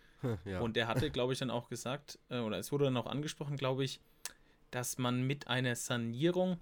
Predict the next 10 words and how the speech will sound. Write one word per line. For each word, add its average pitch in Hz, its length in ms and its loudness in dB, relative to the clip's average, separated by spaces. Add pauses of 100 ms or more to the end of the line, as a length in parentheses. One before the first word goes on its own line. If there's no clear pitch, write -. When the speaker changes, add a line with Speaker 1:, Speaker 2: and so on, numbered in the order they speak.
(120)
Speaker 2:
wie 131 120 -4
viel 143 160 -2
die 139 80 6
natürlich 131 320 2
immer 120 160 0
kostet, 120 340 0
ist 117 100 -2
natürlich 113 300 0
was 107 140 -2
anderes, 110 420 0